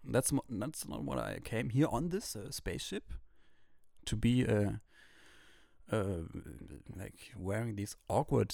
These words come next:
uh, face masks. It's terrible. I don't want that anymore. Hope it, uh, can be done differently very soon. That's what I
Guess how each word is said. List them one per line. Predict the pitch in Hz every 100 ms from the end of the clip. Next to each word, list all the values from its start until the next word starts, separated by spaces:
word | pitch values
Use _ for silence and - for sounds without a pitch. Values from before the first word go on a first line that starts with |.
| -
uh, | - - - 120 - - - -
face | - 147
masks. | 135 143 151 - - - - - - - - - - - - - - -
It's | - -
terrible. | - 180 - - - - - - - - - - -
I | 143
don't | 113 123 120 - -
want | - -
that | 90 -
anymore. | 82 82 - - - - - _ _ _ _ _ _ _ - _ _ _ _ _ _ _
Hope | - 101 -
it, | 107 - -
uh, | 98 92 95 - _ _ -
can | - 95
be | 92 90 95 -
done | - 104 101 - - -
differently | 127 127 110 101 101
very | - 92
soon. | - - - - - - - - - - - - - - - - - - - - - - - - _ _ _ _ - -
That's | 107 -
what | - 101
I | 98 101